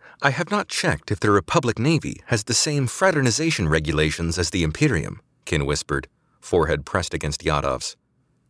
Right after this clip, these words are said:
"If so, we can plead ignorance." Yadav exhaled,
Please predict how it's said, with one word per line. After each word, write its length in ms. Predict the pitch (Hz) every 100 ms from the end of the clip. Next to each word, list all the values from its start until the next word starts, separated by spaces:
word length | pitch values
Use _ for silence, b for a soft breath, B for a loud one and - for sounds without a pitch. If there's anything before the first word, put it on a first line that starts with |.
| _
"If 160 | - 87
so, 440 | - 139 69 - - _ _ _ _
we 100 | 85
can 160 | 90 -
plead 340 | - 151 71
ignorance." 540 | - - 71 67 - - _ _ _ _ _ _ _ _ _ _ _ _ -
Yadav 380 | 80 78 67 -
exhaled, 640 | 82 80 - 80 67 64